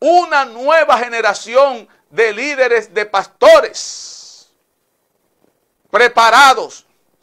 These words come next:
llamados por Dios, íntegros,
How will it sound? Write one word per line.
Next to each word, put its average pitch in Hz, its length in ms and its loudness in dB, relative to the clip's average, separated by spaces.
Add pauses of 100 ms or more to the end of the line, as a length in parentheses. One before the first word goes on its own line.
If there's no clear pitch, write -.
(220)
llamados 226 600 2
por 220 260 0
Dios, 247 460 0 (1080)
íntegros, 175 760 -6